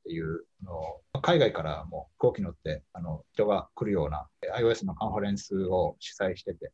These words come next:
で、まあ、その主催者はナターシャさんという世界的に有名なアイオーエス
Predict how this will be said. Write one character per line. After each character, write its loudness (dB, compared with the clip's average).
で、 2
ま 8
あ、 4
そ 0
の 8
主 0
催 4
者 4
は 4
ナ -2
タ 4
ー 6
シ -6
ャ -20
さ -14
ん -16
と -18
い -8
う -8
世 -18
界 2
的 -4
に 0
有 2
名 2
な 4
ア 4
イ 6
オ 8
ー 8
エ 4
ス -8